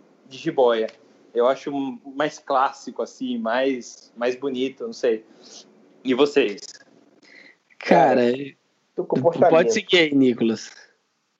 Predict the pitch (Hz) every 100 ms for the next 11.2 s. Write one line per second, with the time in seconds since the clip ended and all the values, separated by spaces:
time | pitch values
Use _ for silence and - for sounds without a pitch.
0 | _ - - 254 247 202 202 - 143 -
1 | 143 143 - 107 104 - _ - 123 127
2 | 131 190 240 247 214 208 196 - 139 127
3 | 123 190 - 143 120 117 - _ _ _
4 | - 214 214 262 226 143 - - 196 196
5 | 202 - - 170 175 165 151 143 147 127
6 | - _ _ _ _ _ _ _ _ _
7 | - 143 156 135 139 135 185 190 185 151
8 | 139 - 220 - - _ - 135 - -
9 | 110 104 - _ _ _ _ _ _ 123
10 | 151 208 190 123 113 110 104 _ _ 156
11 | 135